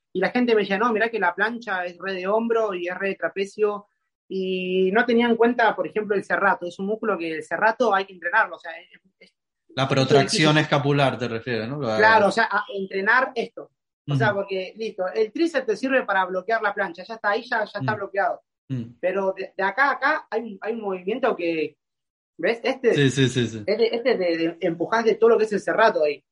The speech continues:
Speaker 1: y te queda ahí.
Speaker 2: Mm.
Speaker 1: Y dije, "No, acá me falta algo". Y un chico me cuenta que, bueno, el serrato era muy importante entrenarlo en la plancha. Y de que lo empecé a entrenar,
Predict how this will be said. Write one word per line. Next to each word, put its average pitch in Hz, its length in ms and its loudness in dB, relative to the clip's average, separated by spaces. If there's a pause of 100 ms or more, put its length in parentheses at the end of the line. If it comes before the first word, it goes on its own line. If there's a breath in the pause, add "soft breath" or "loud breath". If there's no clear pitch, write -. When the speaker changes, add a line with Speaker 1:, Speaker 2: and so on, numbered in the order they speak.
Speaker 1:
y 156 100 -12
te 156 100 -6
queda 214 160 4
ahí. 196 180 2
Speaker 2:
Mm. - 100 -18
Speaker 1:
Y 190 60 -10
dije, 214 240 -6
"No, 226 200 0
acá 208 140 -2
me 226 80 -6
falta 196 320 0
algo". 165 300 -2 (500)
Y 165 80 -2
un 196 120 -2
chico 233 240 -4
me 208 140 -4
cuenta 226 380 0
que, 170 200 -2
bueno, 170 380 -4
el 147 160 -8
serrato 175 380 0
era 196 120 2
muy 196 140 -2
importante 175 480 -2
entrenarlo 151 400 -6
en 147 60 -8
la 147 100 -6
plancha. 151 380 -8 (640)
Y 196 140 -2
de 202 140 2
que 214 80 0
lo 202 80 2
empecé 202 220 -2
a 269 40 4
entrenar, 247 460 0